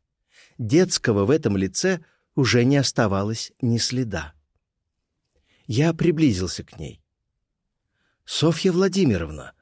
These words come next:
воскликнул я. «Неужели это вы? В этом платье? В этом обществе?» Она вздрогнула,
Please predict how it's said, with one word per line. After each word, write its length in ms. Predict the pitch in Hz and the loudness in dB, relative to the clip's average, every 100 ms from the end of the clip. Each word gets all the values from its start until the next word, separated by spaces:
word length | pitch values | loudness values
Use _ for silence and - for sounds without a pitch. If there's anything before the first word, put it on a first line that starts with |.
| - | -4
воскликнул 580 | 101 - 107 - 101 98 | -4 -2 -4 -4 -6 -6
я. 280 | 98 73 - _ _ _ _ _ - | -6 -10 -14 _ _ _ _ _ 0
«Неужели 500 | 165 151 110 127 147 | 4 6 6 4 4
это 180 | 151 185 | 2 2
вы? 380 | 196 151 82 - _ _ _ _ _ - | 2 0 -2 -10 _ _ _ _ _ -6
В 100 | 98 | 0
этом 220 | 143 135 | 2 2
платье? 640 | 113 104 147 160 - 82 - _ _ - | 0 2 2 0 -6 -16 -20 _ _ -6
В 120 | 104 | 0
этом 260 | 135 139 123 | 2 4 4
обществе?» 680 | 147 190 - - - - _ _ _ _ _ _ _ _ _ _ - | 4 4 0 -2 -6 -16 _ _ _ _ _ _ _ _ _ _ -2
Она 300 | 113 120 113 | 2 4 4
вздрогнула, 760 | 95 110 139 165 101 90 85 | 2 2 2 2 0 -2 -4